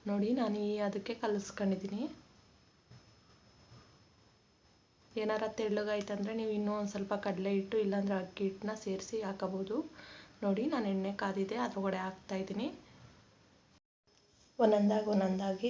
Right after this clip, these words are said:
ನಿಧಾನವಾಗಿ ಬಿಟ್ಕೊಳ್ಳೋಣ. ಎಣ್ಣೆ ಆರುತ್ತೆ, ಹುಷಾರು. ಯಾರಾದರೂ ಹೊಸ್ದಾಗಿ ನನ್ನ ಚಾನಲ್ ನೋಡ್ತಾ ಇದ್ರೆ please subscribe and like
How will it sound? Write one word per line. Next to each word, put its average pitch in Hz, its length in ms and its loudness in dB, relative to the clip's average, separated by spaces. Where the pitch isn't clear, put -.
ನಿಧಾನವಾಗಿ 190 640 4
ಬಿಟ್ಕೊಳ್ಳೋಣ. 190 560 2
ಎಣ್ಣೆ 196 220 6
ಆರುತ್ತೆ, 196 340 2
ಹುಷಾರು. 208 500 2
ಯಾರಾದರೂ 208 460 6
ಹೊಸ್ದಾಗಿ 240 420 2
ನನ್ನ 208 180 4
ಚಾನಲ್ 208 300 2
ನೋಡ್ತಾ 202 300 4
ಇದ್ರೆ 202 200 0
please 208 260 2
subscribe 202 440 0
and 202 180 6
like 190 180 2